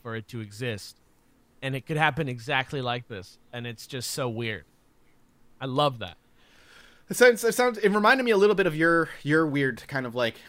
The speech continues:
Speaker 2: doppelganger-ish story or what-, whatever was across the street that you saw.
Speaker 1: Yeah.
Speaker 2: You saw somebody.
Speaker 1: Yeah, where I saw, like, the, like, two,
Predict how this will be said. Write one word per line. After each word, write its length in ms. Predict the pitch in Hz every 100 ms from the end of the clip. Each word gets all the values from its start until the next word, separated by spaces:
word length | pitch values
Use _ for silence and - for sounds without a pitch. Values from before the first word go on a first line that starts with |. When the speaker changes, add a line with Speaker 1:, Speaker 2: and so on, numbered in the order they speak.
| _ _ _ _ 123 -
Speaker 2:
doppelganger-ish 800 | 151 202 233 226 262 262 262 233
story 380 | - 262 262 262
or 80 | 208
what-, 200 | 185 202
whatever 280 | 208 220 214
was 120 | 208
across 360 | 180 - 180 -
the 80 | 156
street 320 | - 190 196
that 140 | 165
you 100 | 202
saw. 380 | 185 214 202 202
Speaker 1:
Yeah. 220 | 254 202
Speaker 2:
You 60 | 160
saw 40 | 185
somebody. 420 | 208 190 180 190
Speaker 1:
Yeah, 100 | 190
where 120 | 185
I 60 | 175
saw, 220 | - 190
like, 200 | 170 -
the, 160 | 160
like, 220 | 147 143 -
two, 220 | 190